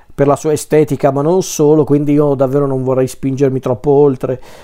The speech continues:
Se non avete mai visto Dolls, eh, suppongo di sì, perché o siete degli estimatori di Kitano o vi guardate davvero tanti film, altrimenti la vedo dura,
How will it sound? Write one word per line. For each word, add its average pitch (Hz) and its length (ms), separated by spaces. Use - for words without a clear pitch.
Se - 160
non 170 120
avete 185 260
mai 175 120
visto 180 280
Dolls, 170 540
eh, 160 440
suppongo 139 560
di 135 120
sì, 147 200
perché 135 240
o 143 100
siete 147 280
degli 135 220
estimatori 143 520
di 139 100
Kitano 143 580
o 165 160
vi 139 100
guardate 147 320
davvero 139 280
tanti 143 280
film, 151 560
altrimenti 147 460
la 139 100
vedo 135 220
dura, 151 440